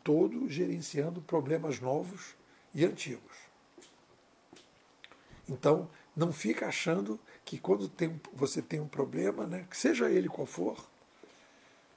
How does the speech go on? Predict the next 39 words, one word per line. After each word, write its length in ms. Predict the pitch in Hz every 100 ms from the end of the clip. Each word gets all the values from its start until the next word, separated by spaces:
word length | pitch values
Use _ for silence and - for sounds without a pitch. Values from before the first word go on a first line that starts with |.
| _ _ - - - _ - - _ -
eu 100 | 147
tava 240 | 165 160 147
aqui 140 | 156
com 140 | 151
a 60 | 147
dor 260 | 120 151 151
no 80 |
quadril 460 | 135 131 120 143 135
agora, 380 | 120 139 175 147
ontem 300 | 156 147 151
fui 260 | - 165
no, 200 | 151 135 - - -
tava 280 | 170 - 151
lá 200 | 156 202
e 40 |
não 120 | 185 185
entendia 400 | 160 139 143 165
que 120 | 143
dor 200 | 143 147
era 200 | 135 127
aquela, 360 | - 180 202
qual 160 | - 165
era 100 | 156
o 20 |
diagnóstico, 640 | 143 151 135 131 185 - 196
e 40 |
fui 160 | 170 190
correndo 320 | - 214 233
atrás, 300 | - - -
fui 180 | 165 165
correndo 320 | 180 214 240
atrás, 260 | - 180
fui 160 | - 160
correndo 320 | - 190 190
atrás, 400 | 214 175 214 226 - - -
e 80 | 220
ontem 340 | 175 160 190
consegui 440 | 180 190 170 175 143
desque-, 360 | 147 - 302